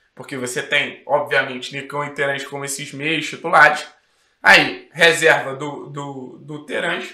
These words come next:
menino Jader. E reserva do Nicão, menino Christian.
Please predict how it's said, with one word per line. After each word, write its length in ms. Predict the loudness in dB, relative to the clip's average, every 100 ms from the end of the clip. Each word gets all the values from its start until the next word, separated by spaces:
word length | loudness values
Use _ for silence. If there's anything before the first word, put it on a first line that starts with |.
| _ -14
menino 300 | -8 -4 -2
Jader. 480 | 2 4 4 0 -12 _ _ -4
E 60 |
reserva 320 | 0 4 2 2
do 80 |
Nicão, 300 | -2 0 0
menino 360 | 0 0 -4 -6
Christian. 400 | -6 -6 -6 -8